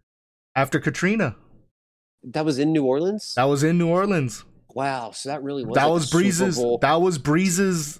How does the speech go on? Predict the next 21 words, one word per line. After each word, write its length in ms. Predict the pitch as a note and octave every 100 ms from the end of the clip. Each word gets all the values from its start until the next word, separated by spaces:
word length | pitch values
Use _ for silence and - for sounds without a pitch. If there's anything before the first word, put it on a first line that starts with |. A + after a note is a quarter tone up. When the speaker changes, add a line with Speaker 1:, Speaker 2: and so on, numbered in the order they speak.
| -
Speaker 1:
Super 220 | - F#3+ F#3+
Bowl 220 | E3 C#3+
win 160 | C3 A#2+
there. 280 | A2 G2+ - - _ _ _ -
Speaker 2:
So 160 | - D#3
that 100 | D3+
really 140 | D#3+
was, 160 | C#3+ C3+
like, 80 | A#2
a 40 |
s-, 160 | - - C#3 A2+
Disney 320 | C3 A2+ C3 A#2+
movie 360 | A#2+ A#2+ A2+
fairy 400 | - A#2+ A2+ A#2
tale 280 | - A2+ G#2
year. 160 | A#2 G3+
Speaker 1:
Yeah. 180 | A3 -
Speaker 2:
Because, 320 | A2 B2 A2+
like, 240 | B2+ B2 -
because, 260 | - A2
like, 260 | B2 A#2